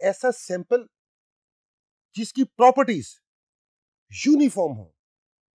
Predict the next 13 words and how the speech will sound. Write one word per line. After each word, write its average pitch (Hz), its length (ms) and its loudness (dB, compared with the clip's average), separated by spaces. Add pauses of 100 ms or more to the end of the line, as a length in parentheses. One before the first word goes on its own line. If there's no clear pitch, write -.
(140)
throughout, - 520 -6 (960)
उसको 156 280 -16
हम 156 120 -12
बोलते 139 300 -12
हैं 139 180 -20
सब्सटेंस। 202 500 -20 (1400)
जैसे 101 300 -12 (720)
a 143 100 -14
sample 160 420 -6
of 170 100 0 (140)
pure 190 160 -10
water, 202 280 -20 (1700)
मिक्सचर, 160 400 -2